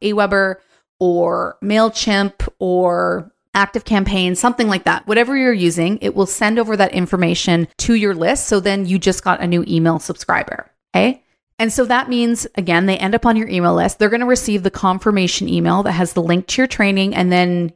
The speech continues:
your email nurture sequence. Whatever you send out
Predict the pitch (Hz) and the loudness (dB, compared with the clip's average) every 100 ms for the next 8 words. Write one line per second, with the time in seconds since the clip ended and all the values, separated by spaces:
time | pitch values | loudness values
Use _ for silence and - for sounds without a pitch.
0 | - 175 170 170 175 180 - 185 180 175 | -8 -2 2 2 0 -4 -4 2 2 2
1 | 165 - 170 - - - - 190 202 196 | 0 -2 -4 -4 -6 -10 -2 0 0 -2
2 | 185 - 180 175 180 208 | -4 -4 -4 2 2 0